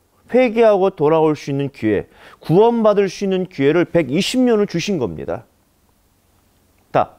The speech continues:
시간표가 됐습니다. 노아 나이 육백 세 되던 해 이월 십 일 날 방주로 들어가라. 그러면 바로 비가 와야 되는데 방주 안에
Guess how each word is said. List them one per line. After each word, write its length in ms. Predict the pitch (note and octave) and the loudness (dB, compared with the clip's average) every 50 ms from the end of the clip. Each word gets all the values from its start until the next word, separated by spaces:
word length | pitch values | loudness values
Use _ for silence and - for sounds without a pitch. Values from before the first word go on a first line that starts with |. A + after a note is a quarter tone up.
| _ | _
시간표가 640 | - - - C4 C4 C#4 C4+ C4 - B3+ A#3+ A3+ A3 | -14 -8 -2 0 2 2 2 0 0 0 2 2 2
됐습니다. 580 | F3+ D#3+ D3 - - D3+ C3+ B2 A#2 F#2 F2+ - _ _ _ _ _ - - _ - | 2 2 0 -2 -4 -4 -4 -2 -2 -2 -4 -4 _ _ _ _ _ -20 -20 _ -6
노아 400 | - C3 D#3+ F#3+ G#3+ A3 A3+ A3+ | 0 2 4 4 4 4 4 2
나이 400 | A3 G#3+ G#3 G#3 G#3 G#3 G#3+ G3+ D3+ | 2 2 2 4 4 4 2 2 0
육백 520 | C#3 D#3 F3 - _ - A3 G3+ - - - | -2 -4 -4 -4 _ -2 -2 -2 -2 -6 -10
세 240 | - F#3+ F#3+ F#3 | -2 0 0 0
되던 360 | F3+ - D3+ C3+ D3+ E3 D3 C3+ | 0 0 -2 0 0 0 0 0
해 140 | B2 A2 G2 F2 | -2 -2 -4 -4
이월 380 | A#2+ D3+ G3 G#3 G3 F#3 G3 F#3 | -2 -2 2 2 4 4 2 0
십 220 | - - - A#3 | -2 -6 -6 -6
일 160 | A#3 G3+ G3 | -4 -2 2
날 200 | F#3 D3+ C3+ - | 2 2 2 0
방주로 680 | - - B2+ C3+ E3+ G#3 A3 A#3 G#3 A#3+ G#3+ A#3 A#3 A3+ | -2 -2 0 0 0 0 -2 -2 -2 0 0 0 0 0
들어가라. 640 | - G#3+ A3 A3+ G3+ G#3 G#3+ A#3 A#3 G#3+ - - _ _ _ _ _ _ _ _ _ _ _ _ _ _ _ _ _ _ _ _ _ _ _ - | 0 0 0 2 2 2 2 2 2 0 -2 -8 _ _ _ _ _ _ _ _ _ _ _ _ _ _ _ _ _ _ _ _ _ _ _ -4
그러면 460 | - A#3+ C4 C4 C4+ B3 E3 G2+ - - _ _ _ - - _ - | 0 2 2 4 4 2 0 -2 -6 -12 _ _ _ -20 -20 _ -10
바로 420 | - - B3+ D4+ D#4+ E4+ E4 - | -2 0 2 4 4 2 2 0
비가 260 | - - B3 A3+ C4 B3 | 0 -2 0 2 2 4
와야 320 | G3+ C#3 C3+ D#3 F#3+ G#3 | 4 4 4 4 4 4
되는데 540 | G3+ G3+ F3 D#3 C#3+ B2+ B2 A2+ G2+ E2 - _ _ _ _ _ _ _ _ _ _ _ _ _ _ _ _ _ | 2 2 0 -2 -4 -2 -2 -2 -4 -4 -8 _ _ _ _ _ _ _ _ _ _ _ _ _ _ _ _ _
방주 560 | - - D3+ F#3+ A3+ B3 B3+ B3+ A#3 A3+ C4+ B3 | -6 -2 0 0 2 2 2 2 2 2 2 2
안에 380 | A#3+ A#3+ A#3 A#3 A#3 A3+ A3 | 4 2 2 2 0 0 0